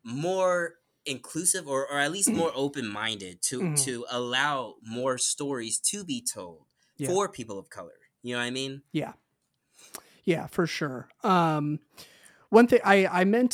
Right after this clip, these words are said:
Speaker 2: to chime in on this, uh, w-, when you were talking about this a, a few minutes ago, but you were talking about, um, uh, what was it? I'm gonna lose it again. Shit. Uh, <laughs> uh, hold on.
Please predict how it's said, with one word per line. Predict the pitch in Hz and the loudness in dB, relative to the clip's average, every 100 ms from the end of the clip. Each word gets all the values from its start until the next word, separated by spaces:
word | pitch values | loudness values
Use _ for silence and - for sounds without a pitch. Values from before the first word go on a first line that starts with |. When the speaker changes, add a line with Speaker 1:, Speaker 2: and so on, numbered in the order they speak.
| - | 4
Speaker 2:
to | 196 165 | 4 4
chime | - - 185 175 | 0 0 2 4
in | 165 165 | 2 2
on | 165 156 151 | 0 2 0
this, | 147 151 - - | -2 -4 -4 -4
uh, | 160 147 147 | -2 -2 -4
w-, | 151 170 170 | -6 -6 -4
when | 165 165 | 0 0
you | |
were | 151 | 0
talking | 151 170 156 | 0 -2 -2
about | 147 | -4
this | 147 147 | -4 -6
a, | 170 160 175 175 175 | -6 -8 -10 -10 -12
a | |
few | - 185 | -2 0
minutes | 170 175 180 - | 2 2 0 0
ago, | 160 139 | 0 -2
but | 135 165 | -2 -4
you | 156 | -4
were | 156 | -4
talking | - 165 165 170 | -2 -2 -2 -4
about, | 151 143 151 - - - - - - _ - | -4 -4 -4 -10 -14 -20 -20 -20 -20 _ 0
um, | 170 156 147 143 135 - _ _ _ _ _ _ _ _ _ _ _ - - _ | 2 2 0 -2 -6 -10 _ _ _ _ _ _ _ _ _ _ _ -20 -20 _
uh, | 151 143 143 - - - 190 208 - | -8 -6 -6 -10 -14 -18 -16 -18 -14
what | - 170 | -14 -10
was | 160 156 | -8 -8
it? | |
I'm | 151 | -8
gonna | 156 139 | -6 -6
lose | 143 160 - | -6 -6 -6
it | |
again. | 143 151 139 127 | -8 -6 -8 -8
Shit. | - 156 - _ | -10 -10 -16 _
Uh, | 208 170 175 - - - - - - - | 2 4 4 2 -6 -14 -14 -16 -16 -16
<laughs> | - - - _ - - - | -16 -16 -20 _ -20 -18 0
uh, | 226 214 202 190 180 175 170 | 6 8 10 8 8 6 2
hold | 165 180 | 0 -2
on. | 147 143 | -2 -4